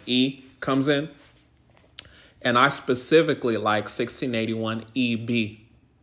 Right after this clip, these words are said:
right? Remember, this is given a situation where you got an item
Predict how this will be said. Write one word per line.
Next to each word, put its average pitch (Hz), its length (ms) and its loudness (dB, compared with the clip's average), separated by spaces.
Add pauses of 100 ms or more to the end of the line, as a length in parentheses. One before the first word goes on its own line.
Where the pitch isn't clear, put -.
(680)
right? 123 200 2
Remember, 156 300 8
this 185 140 8
is 180 120 2
given 196 320 8
a 175 60 8
situation 165 760 4 (680)
where 127 760 2 (1080)
you 127 140 -2
got 127 340 4
an 113 100 2
item 117 580 2